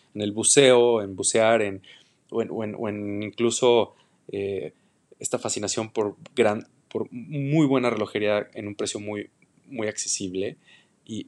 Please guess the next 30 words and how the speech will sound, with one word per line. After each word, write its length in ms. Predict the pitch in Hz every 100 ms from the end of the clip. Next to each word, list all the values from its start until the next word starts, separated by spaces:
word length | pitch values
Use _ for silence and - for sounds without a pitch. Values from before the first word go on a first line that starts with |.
| -
pero 180 | 113 -
no 180 | 127 135
es 100 | 135
cualquier 380 | 139 131 - 120
improvisado 640 | 123 - 101 104 - 110
el 60 |
que 100 | 107
acaba 320 | 98 107 101 -
con 180 | 98
un 140 | 101 104
Turtle 500 | 107 104 101 95 - _ _ _ _ _
en 160 | - 98
su, 520 | - 101 95 95 92 98 _ _ _ _ _
en, 100 | - -
en 120 | 98
su 140 | -
muñeca, 720 | 101 101 113 104 - 113 135 -
y, 160 | 107 -
y, 140 | -
y 120 | 120 104
le 100 | 101
tuve 160 | 156
que 100 | 113
preguntar, 640 | - 98 95 95 143 131 95
y 60 | 104
efectivamente 760 | - - 139 131 127 117 117
era 140 | 110 110
una 140 | 104
persona 500 | - 95 - 101 104
que 180 | -